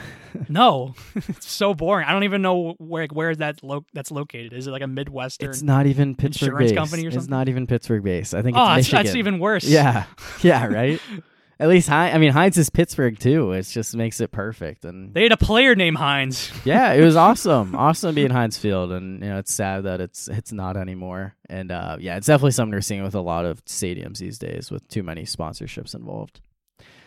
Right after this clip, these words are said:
Speaker 1: So, uh, yeah, I guess with that we can kinda move forward to the Super Bowl. So Eagles Chiefs, they're calling it the Andy Reid Bowl, the Kelce Bowl.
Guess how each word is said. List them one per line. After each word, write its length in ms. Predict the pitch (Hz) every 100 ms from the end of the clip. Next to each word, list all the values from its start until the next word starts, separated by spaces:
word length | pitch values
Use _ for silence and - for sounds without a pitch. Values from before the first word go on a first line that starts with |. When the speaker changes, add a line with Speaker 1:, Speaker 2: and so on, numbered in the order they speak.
| _ _
Speaker 1:
So, 520 | - 110 101 98 98 95 _ _ _ _ _ _ -
uh, 420 | 107 107 104 98 - _ _ _ _
yeah, 200 | 127 120
I 80 | 123
guess 200 | 127 151
with 100 | 117
that 220 | 120 143
we 100 | 107
can 80 | 107
kinda 220 | 117 107
move 240 | 107 110 101
forward 460 | - 110 113 113
to 80 | -
the 120 | 107
Super 340 | 101 123 117 127
Bowl. 400 | 127 127 127 127 -
So 480 | - 107 104 101 107
Eagles 380 | 127 127 123 -
Chiefs, 720 | - 120 123 127 - - - _
they're 80 | 110
calling 260 | - 104 98
it 80 |
the 120 | - 87
Andy 200 | 92 92
Reid 300 | 131 147 127
Bowl, 340 | 131 131 131
the 100 | 123
Kelce 520 | - - 127 - 131
Bowl. 480 | 117 117 117 113 110